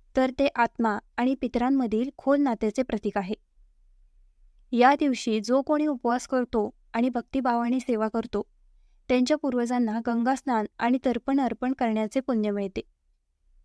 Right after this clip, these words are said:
आणि त्या भक्ताला स्वतःलाही अक्षय पुण्य मिळते. इंदिरा एकादशी ही केवळ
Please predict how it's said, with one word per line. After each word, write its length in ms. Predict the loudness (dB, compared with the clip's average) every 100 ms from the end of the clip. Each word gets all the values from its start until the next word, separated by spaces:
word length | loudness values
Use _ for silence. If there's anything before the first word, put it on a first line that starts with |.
| _ _ _ _ _ -2
आणि 300 | 0 0 -4 -10 _ _ _ _
त्या 160 | 2 2
भक्ताला 520 | 2 0 0 2 0
स्वतःलाही 760 | 0 -2 0 2 2 2 -2 -2
अक्षय 320 | -4 -4 -2 -2
पुण्य 320 | 0 -2 -2
मिळते. 300 | -4 -8 -10 -14 _ _ _ _ _ _ _ -20 _ _ _ _ _ _ _ _ _
इंदिरा 380 | 2 2 4 4
एकादशी 460 | 2 0 -2 -2 -2
ही 120 | -2
केवळ 360 | 0 0 0